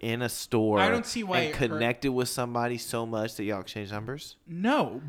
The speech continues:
Speaker 2: but
Speaker 1: Exactly.
Speaker 2: No, no, no, but that
Speaker 1: So
Speaker 2: doesn't
Speaker 1: then why does, wha-
Speaker 2: But that's not the point. I'm not out there to get numbers, like, to become best friends with anybody.
Speaker 1: Yeah, but what is
Speaker 2: I don't wanna,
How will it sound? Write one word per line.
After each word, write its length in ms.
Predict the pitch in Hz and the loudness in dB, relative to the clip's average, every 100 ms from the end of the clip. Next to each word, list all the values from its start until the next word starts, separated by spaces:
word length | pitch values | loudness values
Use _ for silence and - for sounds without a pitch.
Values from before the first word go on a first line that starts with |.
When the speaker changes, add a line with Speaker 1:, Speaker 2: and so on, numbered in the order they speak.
| 135 | 2
Speaker 2:
but 300 | 240 190 190 | 4 6 4
Speaker 1:
Exactly. 720 | 190 196 240 247 262 185 320 | 2 6 12 12 10 10 10
Speaker 2:
No, 60 | 185 | 10
no, 160 | 330 | 10
no, 160 | 285 202 | 8 4
but 160 | 196 220 | 4 4
that 160 | 226 | 4
Speaker 1:
So 60 | 226 | 6
Speaker 2:
doesn't 140 | 214 220 | 6 6
Speaker 1:
then 40 | |
why 140 | 214 | 6
does, 220 | 208 220 - | 6 2 0
wha- 220 | 165 170 | 0 4
Speaker 2:
But 140 | 220 220 | 6 6
that's 240 | 247 254 | 4 4
not 160 | 240 - | 2 2
the 60 | |
point. 440 | - 180 190 117 95 | -2 -2 -4 -6 -6
I'm 140 | 175 | 0
not 180 | 196 175 | 2 4
out 200 | 147 165 | 2 2
there 100 | 170 | 2
to 120 | 151 | 2
get 340 | 143 143 143 131 | -2 -4 -4 -8
numbers, 640 | 123 123 143 120 110 135 | -10 -8 -8 -10 -10 -8
like, 140 | 143 135 | -8 -6
to 60 | 143 | -8
become 320 | 139 143 143 | -6 -4 -4
best 220 | 139 135 | -4 -8
friends 240 | - 143 | -10 -10
with 120 | 135 - | -10 -10
anybody. 260 | 147 147 208 | -10 -2 2
Speaker 1:
Yeah, 160 | 247 | 2
but 340 | 180 160 160 143 | 4 4 4 0
what 240 | 170 208 | 4 6
is 80 | 214 | 8
Speaker 2:
I 100 | 208 | 6
don't 260 | 233 247 233 | 4 2 0
wanna, 220 | 220 | 0